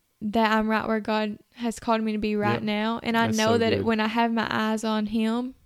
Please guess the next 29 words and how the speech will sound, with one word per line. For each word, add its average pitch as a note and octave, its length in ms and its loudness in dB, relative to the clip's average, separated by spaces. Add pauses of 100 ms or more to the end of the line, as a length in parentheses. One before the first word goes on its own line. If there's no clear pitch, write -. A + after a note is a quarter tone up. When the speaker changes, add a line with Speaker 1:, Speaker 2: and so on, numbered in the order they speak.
(440)
Speaker 1:
my A3 260 2
eyes A#3 100 -2
on A#3 100 -2
the A#3 60 -4
prize, B3 380 2
which B3 160 0
is A3+ 100 -2
God, A#3 460 0
Speaker 2:
Yeah. G#3+ 160 0 (340)
Speaker 1:
then A3 480 0 (520)
I A3+ 120 4
don't A#3 120 2
have A3+ 160 -2
to A3 60 -2
worry G#3 140 0
about G#3 220 -2
a - 20 -8
thing G#3 280 -6
because G#3+ 220 -6
he's A3+ 160 -2
gonna G#3 140 -2
take G#3 220 -2
me G#3+ 100 -4
where G#3 140 -2
I G3+ 60 -4
need G#3+ 180 -8
to - 80 -8
go. - 120 -8
Speaker 2:
Absolutely. G#2+ 800 -4